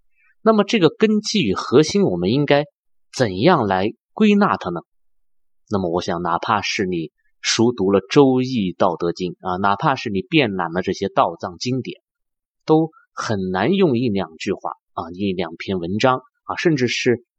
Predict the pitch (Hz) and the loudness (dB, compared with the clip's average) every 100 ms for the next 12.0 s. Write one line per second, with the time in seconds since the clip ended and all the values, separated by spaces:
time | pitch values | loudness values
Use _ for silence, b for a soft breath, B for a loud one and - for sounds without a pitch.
0 | _ - 170 135 101 95 95 - 202 208 | _ 2 4 4 2 2 0 2 2 0
1 | - - 87 87 95 _ _ _ - 110 | -2 -4 -2 0 -4 _ _ _ -6 -2
2 | - 85 - 123 127 92 - _ _ _ | -2 -6 -8 -8 -6 -8 -12 _ _ _
3 | _ _ _ _ _ _ _ _ _ _ | _ _ _ _ _ _ _ _ _ _
4 | _ - 254 208 113 120 202 - 95 - | _ -4 0 4 4 4 2 2 -2 -2
5 | 92 80 - _ _ _ 262 226 127 156 | -6 -10 -14 _ _ _ 0 2 0 0
6 | - 175 151 - 254 247 247 - 196 92 | 2 4 4 2 2 2 0 0 -2 -2
7 | - 90 - 92 - - 113 90 85 80 | -4 -4 -4 -6 -6 -4 -2 -2 -6 -8
8 | - - - 110 - _ _ _ - 233 | -6 -6 -4 -4 -6 _ _ _ 0 0
9 | 113 92 135 127 196 156 87 - 160 131 | 0 -2 0 0 0 -4 -4 -2 0 -2
10 | - - - - _ _ _ _ _ - | -8 -12 -18 -20 _ _ _ _ _ -8
11 | 110 - _ - 208 151 110 117 190 | -8 -8 _ -4 2 2 2 2 2